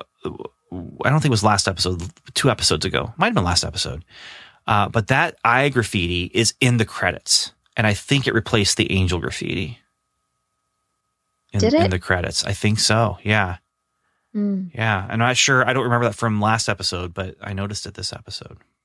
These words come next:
Speaker 2: So
Speaker 1: Okay.
Speaker 2: Uh, let's talk about the Pride a little bit more. Uh, they're trying to figure out, what do we do?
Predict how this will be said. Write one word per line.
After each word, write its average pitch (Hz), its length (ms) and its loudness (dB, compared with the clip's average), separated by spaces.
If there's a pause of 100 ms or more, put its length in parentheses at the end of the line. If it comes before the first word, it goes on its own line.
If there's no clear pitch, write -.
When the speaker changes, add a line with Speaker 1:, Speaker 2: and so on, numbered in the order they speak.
(1600)
Speaker 2:
So - 140 -20 (340)
Speaker 1:
Okay. 226 300 -6 (1600)
Speaker 2:
Uh, 139 460 4
let's 151 160 -4
talk 160 180 2
about 131 100 0
the 110 80 -4
Pride 110 340 2
a 107 40 0
little 110 160 -2
bit 110 60 -6
more. 107 520 0 (120)
Uh, 110 380 2
they're 127 400 2 (420)
trying 135 160 0
to 123 60 -2
figure 120 240 2
out, 110 80 0
what 107 360 2
do 113 100 2
we 110 140 2
do? 139 1120 2